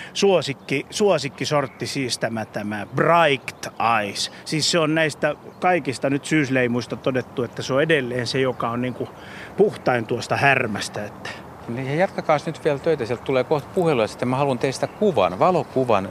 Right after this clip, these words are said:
Speaker 2: nyt, kun te teette tätä työtä, koska kyllähän tää pitää dokumentoida, että täällä on niinku ryhmä, ryhmä innokkaassa hommassa. Ja kuten sanottu, niin Riku oli täällä jo keväällä ja käynyt aikaisemmin, ja täällä pihalla on tehty töitä, ja täällä on myös kuvattu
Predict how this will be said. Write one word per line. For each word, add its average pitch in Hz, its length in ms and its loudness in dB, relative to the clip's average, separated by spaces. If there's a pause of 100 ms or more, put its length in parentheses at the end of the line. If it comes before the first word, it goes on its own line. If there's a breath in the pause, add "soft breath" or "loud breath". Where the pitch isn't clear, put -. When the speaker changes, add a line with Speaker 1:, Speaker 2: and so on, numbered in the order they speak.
Speaker 2:
nyt, 110 140 -2 (200)
kun - 80 -4
te 98 100 0
teette 98 380 0
tätä 92 200 -2
työtä, 110 340 0
koska 87 380 -2 (520 loud breath)
kyllähän 104 200 -2
tää 110 100 4
pitää 123 380 2
dokumentoida, 85 680 0
että - 240 -8
täällä 95 220 2
on 95 100 -2
niinku 101 220 -2
ryhmä, 101 400 -2 (540 loud breath)
ryhmä 110 300 0
innokkaassa 107 600 0
hommassa. 113 440 0
Ja 98 40 -2
kuten 104 200 -2
sanottu, 127 380 0
niin 113 160 0
Riku 123 240 0
oli 110 140 2
täällä 107 280 2
jo 104 100 0
keväällä 123 480 2
ja 101 60 -2
käynyt 107 280 0
aikaisemmin, 104 580 -2
ja 98 60 -2
täällä 104 220 0
pihalla 113 300 -2
on 98 80 -4
tehty - 240 -6 (120)
töitä, 139 380 2 (360 loud breath)
ja - 80 -14
täällä 104 160 2
on 98 60 0
myös 95 280 -8 (320 loud breath)
kuvattu 151 540 0